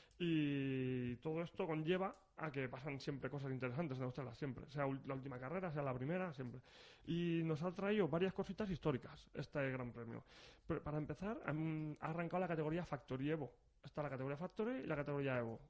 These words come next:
¿de acuerdo? Eso es historia, la primera carrera que se hace. Y nuestro piloto español, David Salom, con, ha hecho doblete en la categoría de Evo. Y va noveno en el Mundial, con una moto inferior a unas cuantas de fábrica que están por ahí delante de, de la suya y por detrás,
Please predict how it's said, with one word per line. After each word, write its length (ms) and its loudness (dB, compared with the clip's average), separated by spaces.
¿de 60 -10
acuerdo? 380 -8
Eso 300 0
es 180 -8
historia, 400 -6
la 80 0
primera 260 0
carrera 220 -2
que 100 -2
se 80 -6
hace. 220 -6
Y 80 -2
nuestro 320 -2
piloto 240 0
español, 380 0
David 200 0
Salom, 360 0
con, 440 -2
ha 220 -6
hecho 280 -2
doblete 540 0
en 100 -2
la 80 2
categoría 380 0
de 100 2
Evo. 180 -4
Y 100 0
va 100 4
noveno 300 2
en 80 2
el 60 2
Mundial, 360 0
con 160 -4
una 140 0
moto 240 0
inferior 400 2
a 180 0
unas 200 -4
cuantas 360 -4
de 80 -4
fábrica 420 -4
que 60 -10
están 220 -6
por 120 -4
ahí 80 -2
delante 300 -4
de, 180 -6
de 240 -12
la 100 -8
suya 220 -6
y 20 -4
por 140 -8
detrás, 340 -12